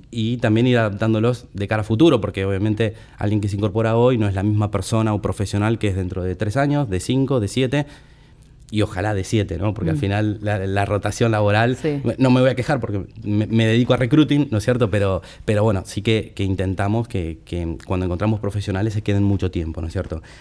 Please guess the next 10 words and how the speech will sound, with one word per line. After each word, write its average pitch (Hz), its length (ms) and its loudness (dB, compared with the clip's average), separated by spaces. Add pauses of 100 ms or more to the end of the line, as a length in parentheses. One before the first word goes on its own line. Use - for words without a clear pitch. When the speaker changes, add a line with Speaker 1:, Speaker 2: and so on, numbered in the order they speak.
(220)
Speaker 1:
Em, 107 520 2 (460)
con 123 160 2
lo 120 120 2
cual, 160 420 0 (360)
para 123 180 0
mí, 156 240 2 (800)
todo 190 180 2
lo 175 80 2
que 131 120 -2
sea 135 420 -4